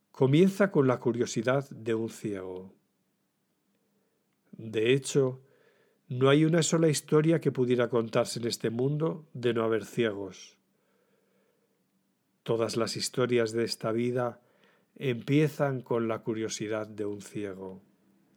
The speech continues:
Un ciego quiere ver lo que no ve. Una persona sorda quiere escuchar lo que no puede escuchar. Aunque se perdiesen todos los órganos de los sentidos,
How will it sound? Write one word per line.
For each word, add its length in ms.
Un 160
ciego 540
quiere 180
ver 260
lo 180
que 140
no 160
ve. 260
Una 240
persona 400
sorda 480
quiere 300
escuchar 500
lo 140
que 100
no 160
puede 220
escuchar. 640
Aunque 320
se 140
perdiesen 580
todos 240
los 220
órganos 480
de 80
los 160
sentidos, 800